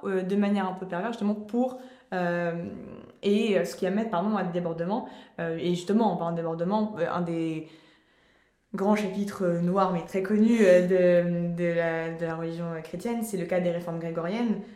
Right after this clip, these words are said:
Euh, donc les réformes grégoriennes, c'est une politique menée durant le Moyen Âge sous l'impulsion de la papauté. C'était le pa-, euh, le pape Grégoire sept,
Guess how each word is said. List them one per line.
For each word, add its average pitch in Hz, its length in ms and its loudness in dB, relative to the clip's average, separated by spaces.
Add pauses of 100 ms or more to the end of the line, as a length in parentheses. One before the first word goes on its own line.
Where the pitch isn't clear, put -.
(160)
Euh, 165 260 -2
donc 175 140 -6
les 180 80 0
réformes 180 320 -2
grégoriennes, 185 420 0
c'est 202 140 -4
une 175 60 -4
politique 185 340 -4
menée 185 220 -4
durant 175 180 -4
le 170 60 -4
Moyen 165 220 -4
Âge 214 240 -4
sous - 60 -10
l'impulsion 175 320 -8
de 175 60 -4
la 160 60 -6
papauté. 165 540 -6
C'était 175 220 -8
le - 80 -8
pa-, 175 440 -6
euh, 170 100 -4 (100)
le 160 80 -8
pape 185 420 -8
Grégoire 175 460 -6
sept, - 460 -8